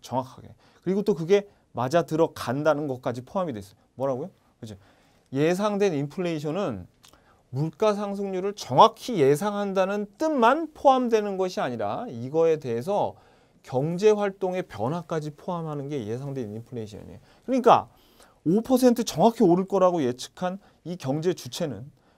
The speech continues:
거기에 맞춰서 어떤 경제 활동을 하게 되죠. 그런 것까지 다 포함되는 거예요. 그러면 별로 해롭겠어, 안 해롭겠어?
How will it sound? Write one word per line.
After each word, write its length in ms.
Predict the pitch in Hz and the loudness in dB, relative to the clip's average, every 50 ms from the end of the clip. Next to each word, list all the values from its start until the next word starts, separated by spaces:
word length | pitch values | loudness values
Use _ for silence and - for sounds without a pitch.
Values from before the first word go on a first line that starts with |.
| _ _ | _ _
거기에 440 | - - 135 147 151 175 185 180 180 | -4 -2 0 0 0 0 0 0 0
맞춰서 640 | 147 104 104 - - 185 165 147 196 214 240 277 269 _ _ _ _ _ _ _ _ - | -2 -4 -6 -4 -2 -2 -2 2 2 2 2 2 -2 _ _ _ _ _ _ _ _ -8
어떤 500 | 120 127 127 - - 190 196 196 214 214 _ _ _ _ _ _ _ | -8 -8 -6 -4 -2 -2 -2 -2 -6 -10 _ _ _ _ _ _ _
경제 380 | - - 127 135 151 156 160 180 | -8 -4 -2 -2 -2 0 0 0
활동을 800 | 170 170 - 247 233 240 _ - 202 190 185 180 175 165 - - - | 0 0 -2 -4 -4 -4 _ -2 -2 -2 -2 -2 -4 -6 -8 -10 -12
하게 320 | - - 233 233 233 208 | -10 -8 0 2 2 2
되죠. 420 | 208 139 120 117 156 190 220 - _ _ _ _ _ _ _ _ | 2 0 -4 -2 -2 -2 -2 -4 _ _ _ _ _ _ _ _
그런 260 | - - 151 175 190 185 | -4 0 0 0 0 0
것까지 320 | 175 175 - 180 170 165 | -2 -4 -4 -4 -4 -6
다 140 | 127 110 117 | -6 -8 -8
포함되는 600 | 120 - - 214 196 196 170 135 127 120 120 110 | -6 -4 -2 -2 -2 -2 -4 -6 -8 -8 -6 -6
거예요. 160 | 104 104 - | -6 -8 -6
그러면 460 | - - 220 226 226 226 220 190 143 - _ _ _ _ _ _ | -2 0 2 2 2 2 0 -2 -6 -12 _ _ _ _ _ _
별로 280 | - 156 185 185 175 | -4 -2 -2 -2 -2
해롭겠어, 500 | 165 240 302 320 302 - 240 196 - 190 | -4 -4 -4 -4 -4 -6 -6 -4 -4 -4
안 180 | 127 98 101 120 | -4 -4 -6 -6
해롭겠어? 480 | 135 117 110 - - 90 - - - | -8 -10 -10 -12 -14 -18 -20 -20 -20